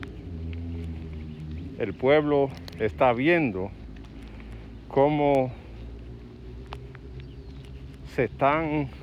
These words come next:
adueñando de los espacios pertenecientes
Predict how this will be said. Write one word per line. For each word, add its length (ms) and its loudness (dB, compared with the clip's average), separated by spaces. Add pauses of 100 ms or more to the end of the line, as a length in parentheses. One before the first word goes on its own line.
(120)
adueñando 960 2 (880)
de 160 4
los 200 2
espacios 600 2 (1160)
pertenecientes 1080 2